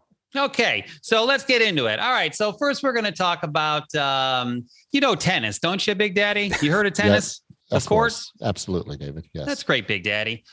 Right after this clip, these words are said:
Speaker 1: Well, Roger Federer, one of the best players ever, has retired. Did you know that, Big Daddy?
Speaker 2: I, I did hear that, yes. It's kinda sad.
Speaker 1: Yeah, kinda sad. Great player, twenty Grand Slams. He's one, considered one of the best ever.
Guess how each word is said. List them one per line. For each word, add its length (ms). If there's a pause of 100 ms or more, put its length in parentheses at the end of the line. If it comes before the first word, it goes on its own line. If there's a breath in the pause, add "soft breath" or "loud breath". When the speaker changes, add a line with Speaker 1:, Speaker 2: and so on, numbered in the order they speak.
(180 loud breath)
Speaker 1:
Well, 200
Roger 420
Federer, 640
one 140
of 60
the 280
best 320
players 480 (160)
ever, 540 (120)
has 200
retired. 500
Did 140
you 60
know 120
that, 160
Big 140
Daddy? 280
Speaker 2:
I, 280
I 40
did 200
hear 220
that, 240
yes. 400
It's 100
kinda 240
sad. 340 (560)
Speaker 1:
Yeah, 220
kinda 260
sad. 460
Great 240
player, 360
twenty 320
Grand 280
Slams. 580
He's 400
one, 380
considered 400
one 100
of 60
the 80
best 260
ever. 400